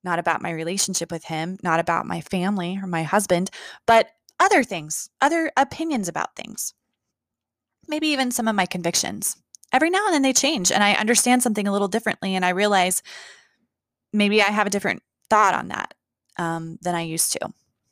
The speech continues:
But what every mom is qualified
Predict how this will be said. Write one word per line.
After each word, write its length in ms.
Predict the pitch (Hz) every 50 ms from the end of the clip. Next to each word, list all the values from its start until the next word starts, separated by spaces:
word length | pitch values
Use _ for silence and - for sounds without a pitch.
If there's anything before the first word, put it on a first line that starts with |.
| _ _ _ _ _ _ _ _ _ _ _ _ _ _ _ _ _ _ _ _ - - - - - - - - - -
But 100 | 254 285
what 160 | 294 - - - _ _ _ _
every 340 | - 339 392 381 349 311 262
mom 360 | 214 180 165 156 160 170 175 170 - - _ _ _ _
is 120 | - 196 -
qualified 720 | - - 180 175 180 185 - - - - - - - 208